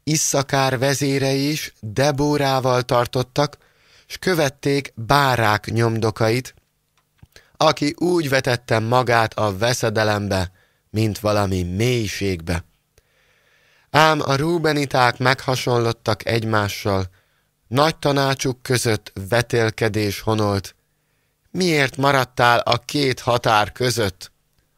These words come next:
Hogy furulja szót hallgass a nyájaknál? Ám a rúbeniták meghasonlottak egymással, nagy lelkük között vetélkedés honolt.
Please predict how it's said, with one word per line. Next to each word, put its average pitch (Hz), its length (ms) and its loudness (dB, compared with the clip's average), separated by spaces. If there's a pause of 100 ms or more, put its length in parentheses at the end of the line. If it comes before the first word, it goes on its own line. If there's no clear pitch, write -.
(160)
Hogy 127 220 -2
furulja 165 580 0
szót 147 300 0
hallgass 139 560 2
a 113 120 -2
nyájaknál? 120 960 0 (880)
Ám 127 320 6
a 104 140 -2
rúbeniták 135 840 0
meghasonlottak 120 1120 -2
egymással, 101 760 -2 (600)
nagy 147 260 4
lelkük 151 500 -2
között 117 560 -2 (180)
vetélkedés 104 960 0
honolt. 98 600 -2